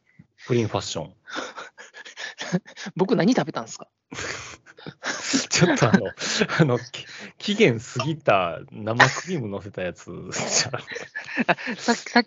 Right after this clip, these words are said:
Speaker 2: き言ってた、あの、
Speaker 1: うん。
Speaker 2: ファニ-、ファニーファッションですか？あの、
Speaker 1: うん。
Speaker 2: <laughs> あ、あれの砂糖がダメになったやつ。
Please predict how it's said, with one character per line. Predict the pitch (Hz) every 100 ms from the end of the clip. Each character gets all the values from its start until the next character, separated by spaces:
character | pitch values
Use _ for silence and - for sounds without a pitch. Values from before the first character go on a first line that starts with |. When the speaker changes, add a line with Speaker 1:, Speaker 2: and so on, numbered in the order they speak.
| _
Speaker 2:
き | 277
言 | 302
っ |
て | - - 294
た、 | 170 139
あ | 131
の、 | 135 135 135
Speaker 1:
う |
ん。 | 127
Speaker 2:
フ |
ァ | 233
ニ-、 | 233
フ | 240
ァ |
ニ | 269 262 262 233
ー | 214
フ |
ァ | 214
ッ |
シ | - -
ョ | 123
ン | 104
で |
す | 104
か？ | 143
あ | 143
の、 | 120 - _ - -
Speaker 1:
う |
ん。 | 113 95
Speaker 2:
<laughs> | - - 185 - _ - - - 208 208
あ、 | - 214
あ | - 240
れ |
の | 220
砂 | 208 180
糖 | 240
が | 151
ダ | 180
メ | 202
に | 165
な | 131
っ |
た | - 123
や |
つ。 | - 117